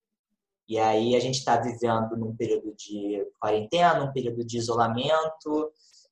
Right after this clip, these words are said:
e aí tem alguns filmes que acabam entrando nesse tema do isolamento. Alguns mais explicitamente,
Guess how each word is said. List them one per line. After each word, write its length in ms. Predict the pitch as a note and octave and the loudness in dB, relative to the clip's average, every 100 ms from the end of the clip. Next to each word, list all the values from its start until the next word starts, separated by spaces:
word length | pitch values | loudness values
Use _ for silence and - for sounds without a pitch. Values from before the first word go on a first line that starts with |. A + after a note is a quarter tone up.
| _ | _
e 80 | B2 | 2
aí 160 | C3 C#3 | 4 4
tem 100 | D3+ | 0
alguns 280 | D3 D#3 | 0 0
filmes 400 | - D3+ D3+ D#3 - - | -2 -4 -2 -4 -6 -6
que 560 | C#3+ C#3 C#3+ D3 D3+ D3+ - _ _ _ _ | -6 -2 2 4 4 0 -6 _ _ _ _
acabam 600 | D3 - F#3+ G3+ G#3 G#3 - _ _ _ _ - | 2 6 8 8 4 0 -10 _ _ _ _ 2
entrando 680 | A#3+ A#3 G#3+ C4+ D4 C4 B3+ | 4 6 8 8 6 4 4
nesse 400 | A#3 A#3 A#3+ - | 4 4 0 0
tema 460 | F3 C#3+ C#3 C#3 - _ | 2 4 4 0 -6 _
do 120 | C#3 | -4
isolamento. 680 | C#3+ D3 D3 C3+ A2+ G#2 - _ _ _ _ - | 0 2 2 2 0 -4 -10 _ _ _ _ 4
Alguns 320 | E3+ E3+ D#3+ | 4 6 4
mais 240 | D3+ D3 | 4 4
explicitamente, 1300 | D#3+ - - G3 A#3 B3+ B3+ A3 D#3+ E3 B3 - | 2 0 -2 -2 0 -4 0 0 2 0 -2 -6